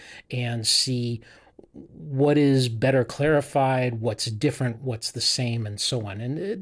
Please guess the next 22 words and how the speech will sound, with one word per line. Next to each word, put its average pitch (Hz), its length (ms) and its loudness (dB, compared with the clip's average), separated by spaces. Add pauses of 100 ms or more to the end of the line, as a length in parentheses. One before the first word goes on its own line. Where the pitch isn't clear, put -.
you 254 140 -6
know, 180 140 -4
just 190 340 -6
as 175 180 4
a 156 60 4
way 147 300 6
of 123 260 2
being 131 220 4
able 120 180 2
to 117 100 -2
show, 131 640 2
yeah, 185 220 -4
there's 139 260 0
some 131 300 0
connection 117 560 -6
here, 110 160 -10
and, 113 100 -10
and 143 220 -6
it's 208 320 0
an 226 100 2
interesting 214 400 -2
connection. 98 460 -12